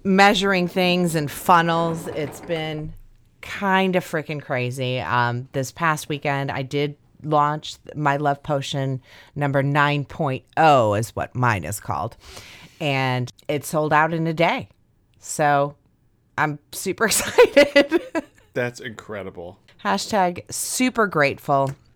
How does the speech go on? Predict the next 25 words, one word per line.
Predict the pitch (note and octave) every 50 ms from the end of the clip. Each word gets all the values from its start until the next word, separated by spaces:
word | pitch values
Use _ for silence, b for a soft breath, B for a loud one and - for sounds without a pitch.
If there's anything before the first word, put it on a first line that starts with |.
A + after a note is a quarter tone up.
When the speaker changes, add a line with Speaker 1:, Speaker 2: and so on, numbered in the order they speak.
| _ _ - _ _ _ _ - - -
Speaker 1:
So | - - D#3+
now | D#3+ D#3
I've | D#3 D3+ -
gotta | - D3 D3 C3
get | - D#3 C#3+ C#3
on | C#3 C#3 C#3 C#3 C3+ -
and | - A#2 C#3+ C#3 C3+ C#3 C3 - B B B B B B B B B B
start | B - - G#3+ - -
making | G#3+ G3 F3 F#3 E3+ E3+ E3+
more | F3 F#3+ F#3+ F#3 F3+
of | E3+ D#3+ D#3
that. | F3+ E3+ D#3+ D#3 D3 C#3+ B2+ - - - G#2+
I've | C3+ D#3+ D3+
just, | - F3 - - - -
my | E3 E3 D#3 D3+
mind | D3 D3+ C#3 C#3 C#3
was | C3+ B2+ -
absolutely | - A#2+ A#2 - - A#2 - - B2
blown. | B2 A#2+ A2 A2+ A2 G#2+ A2+
I'm | A#2 B2+ A#2+
so | - - C#3+ C3 B2
grateful | A2+ A2+ A#2 - - - C3 A#2 A#2 A#2 A#2 A#2+ B2
for | - - C3 A2+ A2+ A2+ A2 G#2+ - -
our | - B2 B2 A#2+
weirdos | A#2+ B2 C3 A#2 A#2+ A#2+ B2 B2 A#2 A#2 B2 B2 B2+ -